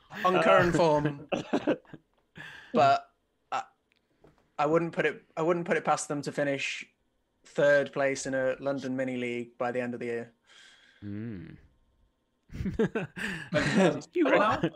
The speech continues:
Speaker 4: we doing?
Speaker 3: Yeah. Well, we'll, we'll see. We'll see where that goes. Uh, let's do, um, our social media roundup then, um, for the show today. Uh, we'll go back over,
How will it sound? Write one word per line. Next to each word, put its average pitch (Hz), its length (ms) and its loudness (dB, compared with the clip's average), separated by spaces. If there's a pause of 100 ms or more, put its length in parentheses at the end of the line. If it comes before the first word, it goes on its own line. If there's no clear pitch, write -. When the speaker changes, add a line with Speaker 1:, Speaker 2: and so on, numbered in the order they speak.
Speaker 4:
we 302 120 -6 (160)
doing? 127 380 -2 (960)
Speaker 3:
Yeah. 92 340 -10 (600)
Well, 101 420 -6
we'll, 120 260 -2
we'll 120 180 2
see. 113 420 -2
We'll 117 120 -2
see 131 120 -2
where 120 100 4
that 113 120 0
goes. 113 260 -2
Uh, 139 300 2
let's 143 600 -2
do, 139 540 0
um, 120 540 -2 (100)
our 113 580 -4 (480)
social 113 520 -6
media 107 640 -4
roundup 107 760 -6
then, 92 520 -10
um, 95 500 -8
for - 180 -12
the 95 140 -6
show 98 480 -8
today. 104 840 -8 (220)
Uh, 101 80 -10
we'll 98 100 -8
go 98 140 -8
back 95 260 -10
over, 98 400 -8